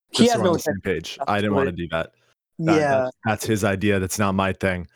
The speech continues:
Speaker 2: I didn't even plan on talking this entire time. So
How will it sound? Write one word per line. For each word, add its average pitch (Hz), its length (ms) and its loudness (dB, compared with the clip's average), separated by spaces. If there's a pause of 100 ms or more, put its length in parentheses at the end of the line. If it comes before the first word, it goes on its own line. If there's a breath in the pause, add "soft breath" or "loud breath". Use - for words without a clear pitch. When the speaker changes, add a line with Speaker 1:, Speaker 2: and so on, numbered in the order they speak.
(160 soft breath)
Speaker 2:
I 98 300 2
didn't 107 400 -2
even 101 180 2
plan 101 160 2
on 87 80 0
talking 90 360 0
this 82 160 -6
entire 85 360 -4
time. - 260 -10 (280)
So - 120 -4